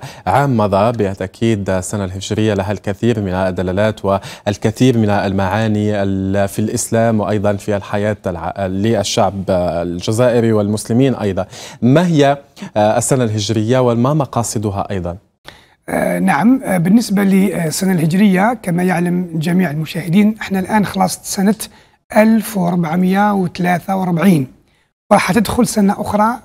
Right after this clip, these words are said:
Speaker 2: اللي هي ألف وأربعمية وأربعة وأربعين هجرية. آه، يعني هذا يعني أنه هذا الإسلام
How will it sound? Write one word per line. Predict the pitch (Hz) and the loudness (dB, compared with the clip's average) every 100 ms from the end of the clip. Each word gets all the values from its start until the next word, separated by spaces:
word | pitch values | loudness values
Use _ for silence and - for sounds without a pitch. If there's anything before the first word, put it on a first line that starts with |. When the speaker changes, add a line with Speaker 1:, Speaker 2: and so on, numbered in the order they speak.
| - | -4
Speaker 2:
اللي | 202 190 | 0 4
هي | 190 202 220 | 4 4 2
ألف | 214 - | 0 0
وأربعمية | 190 165 160 180 185 196 | -2 0 0 0 2 0
وأربعة | - 175 170 151 | 0 0 0 0
وأربعين | 175 170 147 196 202 | -2 -2 0 0 2
هجرية. | 160 170 151 135 - _ _ _ - - - - _ | 0 0 0 -2 -6 _ _ _ -20 -20 -20 -20 _
آه، | - | -4
يعني | 214 180 196 208 185 | 0 2 4 4 2
هذا | 165 202 | 2 4
يعني | 262 226 214 247 - - _ - | 4 6 6 4 0 -20 _ 4
أنه | 220 220 214 208 | 8 8 6 2
هذا | 175 202 | 2 2
الإسلام | 190 180 - 214 180 190 | 2 -2 2 2 4 0